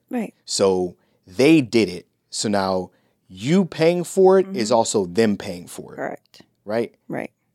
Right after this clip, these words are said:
Speaker 2: So, a-, and, and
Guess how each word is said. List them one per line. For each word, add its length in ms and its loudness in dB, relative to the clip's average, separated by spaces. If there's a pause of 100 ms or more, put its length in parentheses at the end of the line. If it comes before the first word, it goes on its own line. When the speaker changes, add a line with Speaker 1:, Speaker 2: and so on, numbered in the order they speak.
(1800)
Speaker 2:
So, 400 2
a-, 240 -2
and, 220 2
and 360 -4